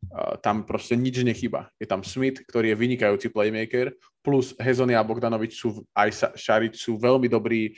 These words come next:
ako sekundárni playmakeri, že vedia točiť loptu, že to není, ako nikto z nich není, akože č-, čierna diera, že tu má, tento dostane loptu a už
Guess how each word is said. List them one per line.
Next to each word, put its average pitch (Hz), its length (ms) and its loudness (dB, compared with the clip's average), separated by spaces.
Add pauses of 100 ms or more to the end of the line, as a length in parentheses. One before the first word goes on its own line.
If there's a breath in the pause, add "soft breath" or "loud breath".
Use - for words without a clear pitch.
(140 loud breath)
ako - 160 -16
sekundárni 113 560 -2
playmakeri, 104 640 -2
že 123 160 0
vedia 113 240 2
točiť 123 320 -2
loptu, 107 320 -4
že 107 80 -4
to 107 80 -6
není, 107 400 -4
ako 104 240 -12
nikto 123 240 -2
z 117 80 0
nich 117 160 -4
není, 113 320 -4 (240 loud breath)
akože 110 220 -8
č-, - 180 -18 (160)
čierna 107 400 0
diera, 98 320 -4
že 92 80 -16
tu - 80 -16
má, 92 160 -8
tento 107 320 -8
dostane 101 320 -6
loptu 98 320 -4
a 95 160 0
už - 160 -20